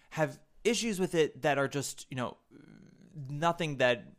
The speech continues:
I think should detract from people seeing it. Uh, or that's not the right term, but whatever.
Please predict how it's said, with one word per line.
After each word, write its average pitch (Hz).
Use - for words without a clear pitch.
I 127
think 117
should -
detract 113
from 110
people 101
seeing 123
it. -
Uh, 104
or 117
that's 113
not 117
the 107
right 101
term, 107
but 104
whatever. 107